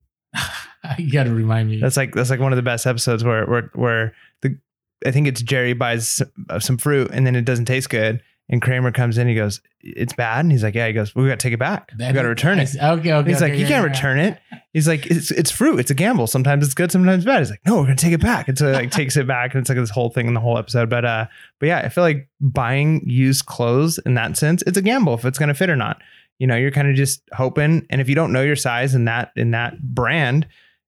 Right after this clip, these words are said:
Speaker 2: and you're getting it for a significant discount, you're taking the gamble in a lot of ways. You know, we're not, we're not Target. You can't just walk back into the store and say, "This didn't fit."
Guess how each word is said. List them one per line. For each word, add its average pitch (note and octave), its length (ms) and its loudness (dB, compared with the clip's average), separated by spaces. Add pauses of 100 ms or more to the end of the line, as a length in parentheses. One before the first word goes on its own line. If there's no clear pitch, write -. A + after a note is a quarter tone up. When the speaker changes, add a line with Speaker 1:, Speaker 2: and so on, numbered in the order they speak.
Speaker 2:
and B2+ 120 2
you're C3+ 120 2
getting C#3 260 0
it A2+ 160 -2
for C#3 80 -4
a C3 40 0
significant C3 520 -2
discount, B2 440 -2
you're D3 60 -2
taking A3 240 0
the C3 60 2
gamble B2 380 0
in A2 40 0
a G#2 60 0
lot A#2 160 0
of E3+ 80 -2
ways. A2+ 360 -4
You A2+ 60 -2
know, A#2 160 0
we're B2+ 80 2
not, C3 320 -2
we're B2+ 60 -2
not C3 240 -2
Target. A#2+ 420 -2
You - 60 -8
can't B2+ 160 -2
just A2 120 -8
walk B2 300 -2
back B2 240 -2
into B2+ 140 2
the B2 80 2
store B2+ 260 0
and A#2 80 -2
say, A#2+ 140 0
"This C3+ 160 2
didn't D3+ 220 0
fit." B2+ 440 -2